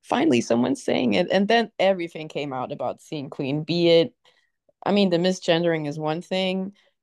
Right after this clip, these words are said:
but how they fucking treat, I mean, she,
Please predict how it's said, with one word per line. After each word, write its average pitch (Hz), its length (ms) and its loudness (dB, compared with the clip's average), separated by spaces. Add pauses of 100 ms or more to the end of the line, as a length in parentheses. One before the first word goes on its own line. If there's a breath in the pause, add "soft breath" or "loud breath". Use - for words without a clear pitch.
(100)
but 156 340 2
how 160 260 -8
they 160 180 -6
fucking 131 640 -8
treat, 156 600 -4 (1120)
I 160 60 -2
mean, 160 300 0 (100)
she, 196 600 0